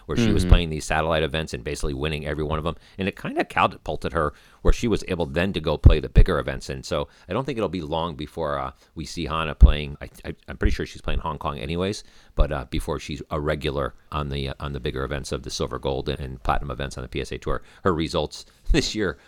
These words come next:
Speaker 1: alone have just been outstanding. So, and, and I'm a big fan of watching her play. If, if, I mean, maybe Ro-, this could be a Rob Owen project right here. Hey, Rob, if you, I know you're a big listener, if you could teach Hana how to move a little better,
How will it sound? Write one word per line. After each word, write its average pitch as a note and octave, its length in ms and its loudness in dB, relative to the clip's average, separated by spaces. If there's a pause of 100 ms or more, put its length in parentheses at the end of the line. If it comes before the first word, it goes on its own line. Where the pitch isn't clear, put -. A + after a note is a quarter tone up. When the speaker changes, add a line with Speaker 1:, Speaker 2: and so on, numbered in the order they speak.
Speaker 1:
alone E2 420 -2
have C2 180 -8
just C2 180 -12
been C2 260 -8
outstanding. C#2 580 -8
So, C2+ 200 -6 (240)
and, E2+ 180 -6
and E2+ 300 -2
I'm F#2+ 220 2
a F#2 40 0
big F2+ 200 2
fan F2+ 200 -2
of D2+ 80 -2
watching D#2+ 340 -2
her D#2 100 -4
play. E2+ 320 2 (800)
If, - 180 -10 (360)
if, - 220 -10 (140)
I F2 100 -2
mean, D#2+ 160 -4
maybe G2 200 0
Ro-, G2 240 0
this E2 160 0
could D2+ 160 -2
be F2 80 2
a D#2 80 4
Rob C#2 200 2
Owen C#2 220 -2
project A#1+ 380 -8
right B1 100 -8
here. C#2+ 160 -4
Hey, D#2 80 -2
Rob, C#2+ 260 2 (140)
if C#2 260 -8
you, - 200 -2
I E2 80 0
know E2 100 2
you're G#2+ 140 0
a - 20 2
big G#2 160 0
listener, G2+ 440 4 (520)
if - 160 -8
you F#2+ 140 0
could - 240 -2 (220)
teach - 320 8
Hana G#2 360 6
how E2+ 160 -2
to E2 160 -4
move F#2+ 240 2
a F2 60 2
little D2+ 240 2
better, C2 340 -4